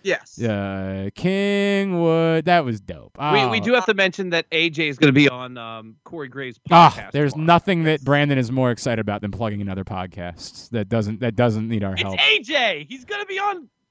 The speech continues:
Speaker 3: After the Bell with Corey Graves. That's a great <laughs> thing for A J. So
Speaker 1: It's another podcast.
Speaker 2: It's another
Speaker 1: Bi-,
Speaker 2: podcast.
Speaker 1: bi-, bigger when he's on Jobbing Out. Let's,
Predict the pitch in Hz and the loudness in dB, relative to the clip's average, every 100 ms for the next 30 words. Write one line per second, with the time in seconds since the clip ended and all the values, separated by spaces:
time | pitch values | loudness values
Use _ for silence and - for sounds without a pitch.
0 | - 302 - 339 269 311 226 - 269 262 | -6 -6 -6 -8 -2 -2 -2 -6 -8 -8
1 | 202 214 165 127 156 175 165 185 202 202 | -4 -6 -6 -6 -8 -8 -6 0 0 -2
2 | _ _ _ - 180 170 160 156 131 123 | _ _ _ -4 -2 -2 -4 -4 -2 -4
3 | 104 - - _ _ _ _ _ _ - | -6 -16 -20 _ _ _ _ _ _ -20
4 | - - - - - 135 117 110 _ _ | -20 -20 -20 -20 -6 -4 -2 -6 _ _
5 | _ _ _ _ - 139 208 202 196 160 | _ _ _ _ -20 -4 -4 0 0 0
6 | 160 127 - 131 - 156 127 113 110 113 | -2 -4 -4 -6 -6 -6 -4 -2 -2 -2
7 | 104 101 87 160 269 - 269 269 117 269 | -4 -8 -6 0 0 2 0 0 0 -4
8 | 277 285 254 254 208 214 202 175 175 165 | -4 0 0 -2 0 2 2 2 -2 -2
9 | 156 127 - _ 151 160 | -6 -10 -12 _ -14 -14